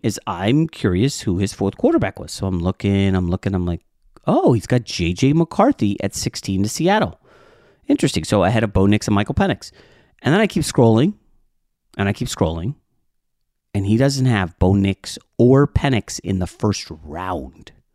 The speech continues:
Round. Now, if you go back to our pod with Daniel Jeremiah two weeks ago,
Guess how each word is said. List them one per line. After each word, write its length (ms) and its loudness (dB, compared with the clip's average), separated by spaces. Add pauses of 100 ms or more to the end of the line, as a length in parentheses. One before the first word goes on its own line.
(180)
Round. 1200 0 (760)
Now, 160 -2
if 100 -8
you 80 -2
go 140 2
back 200 0
to 80 0
our 140 2
pod 320 2
with 200 0
Daniel 280 2
Jeremiah 540 2
two 180 -4
weeks 340 -4
ago, 300 -10